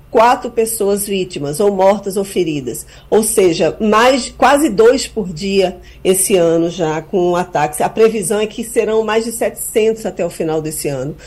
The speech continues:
Ou seja, os Estados Unidos realmente vivem uma epidemia, as pessoas estão sendo mentalmente afetadas por isso. Saiu uma nova pesquisa agora dizendo que um em cada cinco americanos já presenciou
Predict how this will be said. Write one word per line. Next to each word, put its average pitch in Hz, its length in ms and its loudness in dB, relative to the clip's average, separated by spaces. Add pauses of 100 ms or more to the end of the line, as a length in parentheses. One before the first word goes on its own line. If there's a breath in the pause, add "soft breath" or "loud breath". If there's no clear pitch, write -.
(340 loud breath)
Ou - 40 -2
seja, 196 180 2
os 202 80 0
Estados 214 340 2
Unidos 214 300 2
realmente 208 400 2
vivem 196 280 -4
uma 185 120 4
epidemia, 170 760 -2 (200 loud breath)
as 190 160 -2
pessoas 202 320 -2
estão 196 240 -4
sendo 196 500 0
mentalmente 220 800 0
afetadas 202 680 -2
por 202 200 -10
isso. 185 400 -6 (240 loud breath)
Saiu 196 340 2
uma 247 100 6
nova 220 260 2
pesquisa 220 540 -4
agora 180 340 0
dizendo 190 460 -2
que 202 320 -8 (280 loud breath)
um 320 280 6
em 277 100 4
cada 247 340 2
cinco 294 460 0
americanos 220 720 0
já 233 240 0
presenciou 233 960 -2